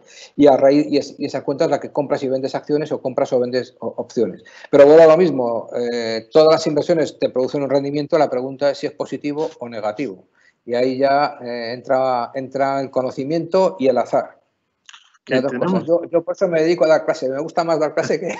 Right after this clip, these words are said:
Speaker 1: <laughs> que, que invertir. <laughs>
Speaker 2: Que
Speaker 1: O sea,
Speaker 2: menos
Speaker 1: en la,
Speaker 2: estrés.
Speaker 1: en la pizarra funciona, en el pizarrón funciona todo, ¿eh? Porque yo ya, yo ya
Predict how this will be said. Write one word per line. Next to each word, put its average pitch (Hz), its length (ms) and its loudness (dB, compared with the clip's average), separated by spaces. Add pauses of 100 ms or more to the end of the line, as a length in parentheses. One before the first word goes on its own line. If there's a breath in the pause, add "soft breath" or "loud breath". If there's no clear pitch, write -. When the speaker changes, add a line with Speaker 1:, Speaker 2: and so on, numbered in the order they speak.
Speaker 1:
<laughs> - 300 0
que, - 340 4 (100)
que 175 140 4
invertir. 143 760 0
<laughs> - 100 -10
Speaker 2:
Que - 160 2
Speaker 1:
O - 80 2
sea, 143 400 0
Speaker 2:
menos 170 300 2
Speaker 1:
en 156 160 0
la, 160 60 2
Speaker 2:
estrés. 127 400 -6
Speaker 1:
en 175 100 -4
la 180 140 4
pizarra 165 440 -2
funciona, 180 400 -6
en 160 80 -6
el 165 80 -10
pizarrón 170 420 -4
funciona 170 440 -2
todo, 104 260 -4
¿eh? 170 80 -2
Porque 131 220 -8
yo 156 80 -2
ya, 165 280 4
yo 151 120 -4
ya 160 180 2